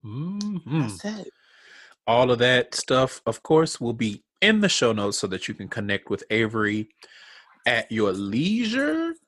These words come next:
Speaker 1: I hope that you guys enjoyed this conversation. Probably a little bit extended from what I usually try to do on the show, but I think it was, uh, to, to use a word from the article, it was a robust conversation, okay?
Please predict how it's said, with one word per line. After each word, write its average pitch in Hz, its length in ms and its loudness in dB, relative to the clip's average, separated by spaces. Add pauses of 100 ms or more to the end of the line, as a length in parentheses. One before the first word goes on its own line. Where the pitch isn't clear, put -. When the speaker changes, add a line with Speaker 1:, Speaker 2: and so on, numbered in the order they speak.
(600)
Speaker 1:
I 107 180 2
hope 135 300 0
that 127 120 0
you 135 60 -4
guys 131 260 2
enjoyed 120 440 2
this 120 180 -2
conversation. 123 680 -2
Probably 226 440 2
a 208 60 6
little 196 220 2
bit 180 140 6
extended 160 600 0
from 139 160 -4
what 135 140 2
I 127 220 6
usually 135 380 0
try 127 220 0
to 123 60 -6
do 127 260 -2
on 120 100 -2
the 120 80 -4
show, 120 420 2
but 98 320 0 (600)
I - 80 -6
think 143 220 0
it 127 100 2
was, 104 460 0 (240)
uh, 87 460 -4 (160)
to, 95 240 -4
to - 180 -14
use 123 300 0
a 98 60 -6
word 120 340 0
from 104 160 -12
the 92 280 -6
article, 117 360 -2
it 95 80 -6
was 101 180 -4
a 87 80 -4
robust 101 960 -4
conversation, 98 840 -10 (100)
okay? 143 540 -2